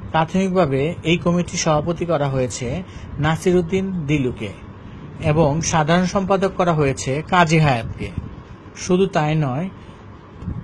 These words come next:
প্রতিষ্ঠানটির ভালো একটি পদে থাকবেন জাজ মাল্টিমিডিয়ার কর্ণধার আব্দুল আজিজ, ওমর সানি, অমিত হাসান, মোহাম্মদ ইকবাল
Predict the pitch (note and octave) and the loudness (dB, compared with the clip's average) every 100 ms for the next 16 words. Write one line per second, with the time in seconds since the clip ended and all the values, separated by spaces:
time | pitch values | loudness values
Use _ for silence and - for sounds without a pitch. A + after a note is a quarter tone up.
0 | - - - - - E3+ G3+ - F#3 E3+ | -12 -14 -12 -8 -2 0 0 0 0 0
1 | C3+ E3+ E3+ C3+ D3 F3+ F3 G3 F3+ D#3+ | -2 -4 -4 -2 2 0 0 0 0 0
2 | D#3 B2+ A2+ A#2+ E3 - - - C3+ D3 | 0 -4 -4 -4 -4 -6 -12 -12 -2 2
3 | D#3 D3+ F3+ F3+ F3+ E3+ F3 E3+ D3+ D3+ | 2 2 0 0 0 2 0 2 -2 -2
4 | B2+ A#2 D#3 F3+ D3+ D3 - B2 C3 B2 | -4 -4 -6 -8 -4 -2 0 0 -2 0
5 | A#2+ A2 - - - - - - - E3 | -2 -4 -12 -12 -18 -18 -16 -16 -4 2
6 | F3 G3 F#3+ F#3+ F#3 F#3 D3 D#3+ F3 F3 | 4 4 2 2 2 0 0 0 2 2
7 | E3+ F#3 F3 E3+ D3 D3+ D#3 - C#3 B2 | 2 2 0 2 2 2 0 -2 -4 0
8 | C3 C#3 | 0 0